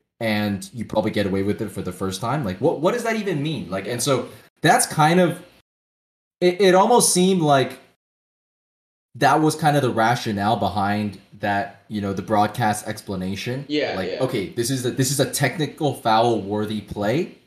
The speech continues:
Speaker 1: but just because this is the N B A Finals and it's Draymond Green, we, I think we let this one slide. That
Speaker 2: Yeah.
Speaker 1: was kind of the,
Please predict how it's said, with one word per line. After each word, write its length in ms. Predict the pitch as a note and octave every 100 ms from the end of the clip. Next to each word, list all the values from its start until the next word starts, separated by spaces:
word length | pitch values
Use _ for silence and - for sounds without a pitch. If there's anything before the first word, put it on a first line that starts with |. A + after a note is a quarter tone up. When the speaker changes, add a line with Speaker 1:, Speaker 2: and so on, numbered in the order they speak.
| _ _ _ -
Speaker 1:
but 160 | B2+
just 320 | - C#3+ C#3 -
because 320 | - F3 D3
this 140 | C3+
is 100 | C3+
the 180 | C3 A#2+
N 120 | A2+
B 220 | A#2+ B2+
A 100 | B2+
Finals 420 | G2+ F#2+ G#2+ C#3+ C3
and 120 | G2
it's 160 | -
Draymond 600 | - G2+ G#2 A2 A2 G#2
Green, 460 | F2 F#2+ B2 F3 F3 _ _ _
we, 300 | A2 A2 G#2+
I 80 | A2
think 320 | A2+ C#3 B2
we 80 | A#2+
let 220 | G2 F#2+
this 180 | F#2+ -
one 120 | F2
slide. 360 | E2 F2+ C#2+ - - _ _ -
That 180 | D#3
Speaker 2:
Yeah. 60 | F3
Speaker 1:
was 100 | F3
kind 320 | - D#3+ D3+
of 240 | C#3+ C3 A#2+
the, 260 | C3 A2+